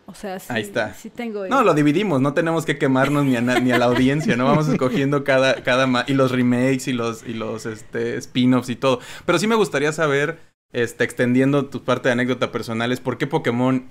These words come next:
Speaker 2: justo con el comentario que hacías sobre, sobre que ese save, si te lo borran, si los mata-, si matas a esta persona, este, ¿cuál es tu relación con Pokémon?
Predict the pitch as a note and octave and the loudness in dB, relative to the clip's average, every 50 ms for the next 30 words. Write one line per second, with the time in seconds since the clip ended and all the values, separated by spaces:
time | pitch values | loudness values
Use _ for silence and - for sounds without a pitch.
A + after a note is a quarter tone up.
0 | - - - C3+ C3+ D3 C#3+ C3+ B2 A#2 A2 A#2+ A2 A2+ G#2+ G#2 B2 A#2+ B2 A2+ | -10 -4 -4 -2 0 0 0 2 0 0 -2 -4 -4 -4 -4 -4 -2 -2 -2 -4
1 | - A2+ G#2 - A#2+ A2+ A#2 A#2+ A2+ - - A2 G2+ G2 A2 A2 G#2 G2 G2 - | -4 -8 -8 -6 -6 -4 -4 -4 -4 -6 -8 -8 -8 -8 -8 -8 -8 -8 -10 -12
2 | - - - A#2+ A2+ A2+ A2+ B2+ B2+ - C3+ - - C3 C3 C3 B2+ B2+ - - | -14 -12 -8 -6 -4 -4 -4 -4 -4 -4 -2 0 2 2 2 2 0 -2 -8 -8
3 | - B2 - B2 A#2 A#2 A2 A2+ A#2+ A#2+ A#2+ A#2+ A2+ A#2+ A#2 B2 A#2 A#2 A2 G#2 | -10 -8 -4 -4 -2 -2 0 0 0 0 0 -2 -2 -4 -4 -4 -4 -4 -6 -6
4 | - G#2+ A2+ A#2 A#2+ - - - - A#2 A2 A2+ A2 - B2 B2 A#2+ B2 C3+ A#2 | -6 -6 -8 -8 -8 -12 -12 -8 -6 -4 -4 -4 -2 -2 -2 -4 -4 -6 -6 -6
5 | A#2+ A#2+ A2+ A#2+ B2 A#2+ C3+ F3+ F#3 - - - - _ _ - C3 A#2 A2+ A2+ | -6 -6 -4 -2 -2 -2 -2 -4 -6 -10 -18 -20 -20 _ _ -6 -4 -4 -4 -2
6 | - B2 A#2 - - E3 F3 E3+ - F3+ D#3+ C#3 B2+ B2 A#2 - C#3+ C3+ C#3 C#3+ | -4 -4 -2 2 2 2 2 2 2 2 4 4 2 2 2 2 0 0 0 -2
7 | C3 B2+ A#2 - A2+ A2+ A#2 A#2 A#2+ A2+ | -2 -4 -4 -4 -4 -4 -4 -4 -4 -6